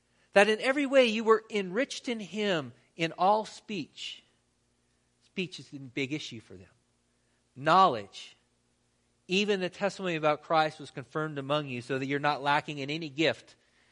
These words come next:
You can spend chapters twelve to fourteen talking about the problems of spiritual gifts. "As you await the revealing of our Lord Jesus Christ,"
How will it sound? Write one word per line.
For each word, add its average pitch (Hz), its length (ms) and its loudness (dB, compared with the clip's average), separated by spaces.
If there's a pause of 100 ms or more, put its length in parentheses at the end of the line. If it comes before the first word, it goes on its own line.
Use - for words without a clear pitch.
(280)
You 127 60 -12
can 117 60 -12
spend 127 380 -2 (300)
chapters 139 300 -4
twelve 143 240 2
to 131 80 -8
fourteen 139 500 -4
talking 131 380 -2
about 123 260 2 (500)
the 131 80 -14
problems 139 420 0
of 117 60 -10
spiritual 123 380 -6
gifts. - 520 -8 (1000)
"As 185 180 8
you 208 140 2
await 202 300 6
the 196 100 4
revealing 202 580 -2
of 196 120 2
our 190 100 8
Lord 185 240 4
Jesus 185 300 -8
Christ," - 520 4